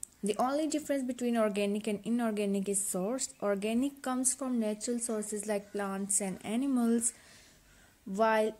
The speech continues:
inorganic acids come from inorganic compounds or non-living things. Some examples of organic acid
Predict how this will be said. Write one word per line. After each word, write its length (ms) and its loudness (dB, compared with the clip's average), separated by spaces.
inorganic 1120 0
acids 460 0
come 300 -2
from 340 -4
inorganic 720 -2
compounds 640 -4
or 60 -4
non-living 720 -4
things. 520 -8
Some 320 0
examples 720 -2
of 220 -4
organic 520 -2
acid 360 -4